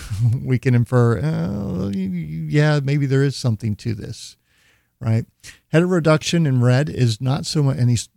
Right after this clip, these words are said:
referring to the graph above that we went through, is not so much strong in its relative ranking as a form of inference as it is a key, as it is key in its role as possibly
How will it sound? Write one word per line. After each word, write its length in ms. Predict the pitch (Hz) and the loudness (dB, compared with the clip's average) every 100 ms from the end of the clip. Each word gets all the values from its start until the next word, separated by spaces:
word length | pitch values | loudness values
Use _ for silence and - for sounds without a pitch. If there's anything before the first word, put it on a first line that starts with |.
| _ | _
referring 440 | 107 101 101 101 | -6 -6 -4 -6
to 140 | 95 107 | -4 -4
the 180 | 110 113 139 _ | -4 -4 -10 _
graph 340 | 113 107 104 | -2 0 -2
above 300 | 110 110 110 | -2 0 0
that 100 | 120 | -2
we 80 | - | 0
went 240 | 117 113 | 2 2
through, 260 | - 120 117 - - - _ | 0 0 0 -4 -14 -20 _
is 160 | 127 | 0
not 160 | 135 156 | 0 -2
so 100 | - | 0
much 140 | 151 | 0
strong 560 | - - 165 180 170 160 - | -2 -4 -2 0 0 -2 -6
in 120 | 104 131 | -2 0
its 200 | 123 131 | 0 0
relative 520 | 139 156 - 143 117 | 2 2 0 -4 0
ranking 560 | 117 139 156 127 113 | 0 2 0 -2 -4
as 240 | 113 - 113 | -2 -2 0
a 120 | 113 | 0
form 400 | 104 151 165 185 | -4 -2 -2 -2
of 100 | 151 | -4
inference 720 | - 160 170 - 120 113 110 - | -2 -2 -2 -4 -4 -4 -6 -6
as 200 | 123 123 | -4 -2
it 120 | 123 | 0
is 260 | 127 120 - | 0 0 -4
a 160 | 120 113 - | -6 -8 -10
key, 560 | - 165 147 123 123 - | -6 -2 0 -2 -6 -2
as 120 | 135 | 0
it 80 | 127 | 0
is 160 | 127 117 | 0 -4
key 380 | - 175 147 | -4 0 0
in 80 | 120 | 0
its 160 | 127 117 | -2 -4
role 420 | 139 160 165 139 | -4 -2 0 0
as 140 | 117 | -4
possibly 800 | - - 156 - 147 131 131 127 | -6 -6 -6 -6 -6 -4 -2 -2